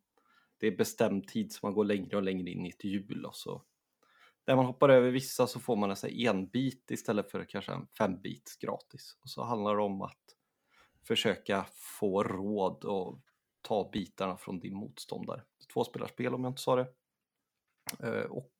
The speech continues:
eh, om man inte har pengar då hoppar man fram, eh, det vill säga tid i spelet till där motspelaren är. Så får man så många knappar som man hoppar fram.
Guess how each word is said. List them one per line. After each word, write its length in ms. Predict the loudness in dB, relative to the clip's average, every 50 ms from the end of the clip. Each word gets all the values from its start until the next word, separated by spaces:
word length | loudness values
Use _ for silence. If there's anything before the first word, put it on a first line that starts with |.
| _ _ _ -18 -14
eh, 300 | -12 -10 -10 -10 -10 -12 -14 -18 -20 -20 -20 -20 -20 -20 _ _ _ _ _ _ 0
om 200 | 4 4 6 8
man 140 | 8 8 8
inte 180 | 6 4 4 0
har 280 | 4 8 10 10 10
pengar 340 | 8 4 0 0 2 2 -2
då 80 | -4 -4
hoppar 220 | -2 2 2 6
man 140 | 6 6 4
fram, 420 | 4 2 6 6 8 8 6 4 0 -4 -14 _ _ _ _ -16 -12 -12
eh, 160 | -10 -10 -12 -14 -12 _
det 120 | 0 0 0
vill 100 | 0 -2
säga 200 | -2 -2 -2 -2 -4 -6
tid 320 | -2 0 0 2 2 0
i 60 | -2
spelet 440 | -4 -2 -2 -2 -2 -2 -4 -10 -8
till 340 | -4 -4 -4 -4 -6 -12 -12 _ -2
där 380 | 0 0 0 0 -2 -6 -8 _ _ -20 -20 _ _ _ -2
motspelaren 680 | 0 0 0 0 -4 -4 0 0 2 4 4 4 4 2
är. 160 | 0 -4 -8 _ _ _ _ _ _ _ _ _ _ _ _ -20 _ -20 _ _
Så 160 | -8 -8 -8
får 220 | -4 -4 -6 -4 -4
man 120 | -6 -6
så 120 | -4 -4
många 180 | -4 -4 -6 -8
knappar 380 | -8 -8 -8 -8 -8 -8 -8 -8
som 120 | -6 -4
man 80 | -6 -6
hoppar 180 | -4 -4 -4 0
fram. 180 | 2 0 0